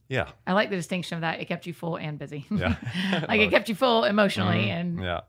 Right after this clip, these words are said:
Speaker 2: also busy
Speaker 1: Yes, yes,
Speaker 2: financially
Speaker 1: yes.
Speaker 2: and calendar-wise.
Speaker 1: And full in my belly, too, because it
Speaker 2: Yeah,
Speaker 1: paid
Speaker 2: that's
Speaker 1: for my
Speaker 2: right.
Speaker 1: meals.
Speaker 2: They were eating. That's right.
Speaker 1: <laughs> I
Speaker 2: You're
Speaker 1: was
Speaker 2: eating right on those weekends. You may
Speaker 1: Yes,
Speaker 2: not eat
Speaker 1: never
Speaker 2: on
Speaker 1: had
Speaker 2: Monday,
Speaker 1: trouble with
Speaker 2: Tuesday,
Speaker 1: that.
Speaker 2: Wednesday,
Speaker 1: <laughs>
Speaker 2: but you'll get there Thursday night.
Speaker 1: Exactly.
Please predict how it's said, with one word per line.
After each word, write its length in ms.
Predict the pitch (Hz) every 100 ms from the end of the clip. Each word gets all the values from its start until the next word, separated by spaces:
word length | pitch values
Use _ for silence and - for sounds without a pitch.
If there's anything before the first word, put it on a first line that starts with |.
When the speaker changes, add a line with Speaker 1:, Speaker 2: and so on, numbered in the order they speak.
| -
Speaker 2:
also 240 | - -
busy 360 | 165 165 151 165
Speaker 1:
Yes, 280 | 170 160 -
yes, 100 | 165
Speaker 2:
financially 360 | 151 156 165 147
Speaker 1:
yes. 80 |
Speaker 2:
and 100 | 165
calendar-wise. 640 | - 135 139 143 165 160 -
Speaker 1:
And 100 | 135
full 220 | 123 104
in 60 |
my 80 | 90
belly, 280 | 85 90 80
too, 200 | - 85
because 200 | 82 -
it 80 | -
Speaker 2:
Yeah, 120 | 190
Speaker 1:
paid 40 | 185
Speaker 2:
that's 140 | 180
Speaker 1:
for 40 | 190
my 120 | 180
Speaker 2:
right. 100 | 101
Speaker 1:
meals. 320 | 95 87 98
Speaker 2:
They 160 | - 247
were 100 | 220
eating. 300 | 175 - 175
That's 260 | 220 185 160
right. 180 | 247 226
Speaker 1:
<laughs> 120 | 208
I 20 |
Speaker 2:
You're 140 | 247 240
Speaker 1:
was 100 | 220
Speaker 2:
eating 120 | 196
right 260 | 190 208 214
on 100 | 190
those 160 | 196
weekends. 460 | 196 202 202 175 175
You 60 | 214
may 60 |
Speaker 1:
Yes, 40 | 208
Speaker 2:
not 140 | 208
eat 40 | -
Speaker 1:
never 100 | 135
Speaker 2:
on 60 |
Speaker 1:
had 100 | 202
Speaker 2:
Monday, 140 | 202 202
Speaker 1:
trouble 180 | 127
with 100 | 120
Speaker 2:
Tuesday, 120 | 107 95
Speaker 1:
that. 60 | 104 - 123 175 156
Speaker 2:
Wednesday, 280 | 170 - 160
Speaker 1:
<laughs> 100 | 156 185
Speaker 2:
but 300 | 160 143 _ _
you'll 160 | 175 175
get 220 | 113 -
there 140 | 170 165
Thursday 320 | 190 165 175
night. 260 | 175 170 -
Speaker 1:
Exactly. 580 | 98 92 90 82 85